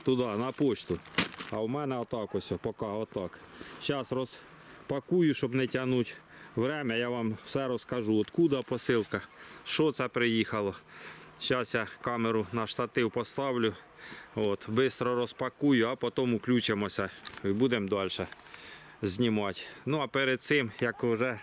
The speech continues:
я виключуся, покажу, що яма в мене. Ось, о, дивіться, воно вже все готове, накопане тут.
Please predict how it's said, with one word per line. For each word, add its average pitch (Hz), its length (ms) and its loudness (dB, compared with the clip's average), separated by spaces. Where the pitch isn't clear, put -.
я 117 160 0
виключуся, 113 640 0
покажу, 127 420 0
що 127 140 0
яма 120 320 0
в 107 60 0
мене. 104 260 -2
Ось, 117 240 -2
о, 110 80 2
дивіться, 107 460 2
воно 117 280 -2
вже 113 160 -2
все 113 220 -6
готове, 117 500 -2
накопане 104 680 -2
тут. - 220 -6